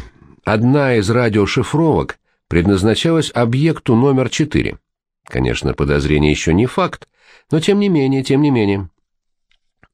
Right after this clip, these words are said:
Что сие значит, мне неведомо. А вот вы должны выяснить и немедленно доложить. Честь имею.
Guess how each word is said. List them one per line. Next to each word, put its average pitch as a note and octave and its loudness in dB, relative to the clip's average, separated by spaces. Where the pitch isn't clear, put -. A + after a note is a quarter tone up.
Что - 0
сие G#2 0
значит, F#2 -2
мне A#2 2
неведомо. B1+ 0
А F2+ 0
вот G#2+ 2
вы F#3+ 0
должны A#2 2
выяснить E2+ -2
и G2+ 2
немедленно A#2 2
доложить. B2 -2
Честь D3 -2
имею. C#2 0